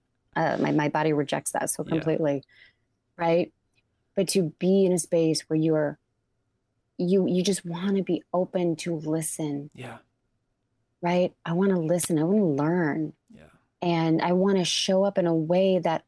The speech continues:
Speaker 1: other people can trust that not every American is the way that other media or other leaders are describing us too, right?
Speaker 2: Right.
Speaker 1: Because I know that's out there as well. And so I wanna be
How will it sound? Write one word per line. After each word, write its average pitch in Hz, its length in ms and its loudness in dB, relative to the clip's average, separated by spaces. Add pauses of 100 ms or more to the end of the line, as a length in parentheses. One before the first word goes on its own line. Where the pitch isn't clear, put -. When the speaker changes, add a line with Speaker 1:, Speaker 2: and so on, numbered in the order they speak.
Speaker 1:
other 190 300 0
people 190 400 -2
can 170 180 -4
trust - 380 -8
that - 140 -4
not 180 220 -2
every 175 340 0 (200)
American 175 560 0
is 151 160 0
the 156 80 0
way 165 320 2
that 156 400 -2
other 170 460 2 (140)
media 175 400 2
or 160 140 0
other 160 240 0
leaders 175 340 2
are 165 80 0
describing 151 560 -2
us 151 180 -6
too, 196 260 -2
right? 165 360 0 (120)
Speaker 2:
Right. - 180 -16
Speaker 1:
Because 247 240 2
I 233 80 4
know 220 200 4
that's 208 260 0
out 160 180 -4
there 151 160 -2
as 160 160 -4
well. 196 400 -4 (360)
And 180 180 0
so 180 520 2 (600)
I 220 200 2
wanna 214 200 4
be 160 520 2